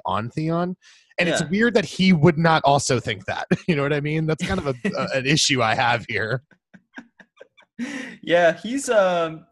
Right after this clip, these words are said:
Speaker 2: he's being a fucking idiot. But again, like you said, he's just thinking with his fucking dick. Like, that's the long and the short of it.
Speaker 1: Well, speaking of the long, uh,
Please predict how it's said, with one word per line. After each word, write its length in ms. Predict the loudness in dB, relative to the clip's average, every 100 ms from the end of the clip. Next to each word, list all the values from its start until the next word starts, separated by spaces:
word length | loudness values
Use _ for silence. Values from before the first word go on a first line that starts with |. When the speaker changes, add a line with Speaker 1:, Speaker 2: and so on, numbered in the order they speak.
| -14
Speaker 2:
he's 140 | -12
being 180 | -10 -10
a 60 |
fucking 340 | -6 -6 -6 -6
idiot. 360 | -6 -6 -8 -12
But 240 | -6 -2 -2
again, 260 | -2 -4
like 160 | -4 -8
you 60 | -8
said, 200 | -8 -8
he's 140 | -10
just 220 | -14 -14
thinking 320 | -14 -14 -12 -12
with 140 | -10
his 220 | -10 -10
fucking 340 | -8 -10 -10 -14
dick. 300 | -12 -14 -18 _ -12
Like, 340 | -8 -8 -10 -20 _ _ _ _ _
that's 280 | -12 -10 -12
the 80 | -14
long 420 | -12 -8 -8 -10
and 140 | -12 -12
the 80 | -14
short 340 | -16 -14 -14
of 140 | -14
it. 140 | -16 -16 _ _ _
Speaker 1:
Well, 480 | -4 0 2 2 0 -4
speaking 360 | -4 -2 -2
of 100 | -2
the 100 | 0
long, 600 | 0 4 4 6 4 0
uh, 440 | -2 0 4 4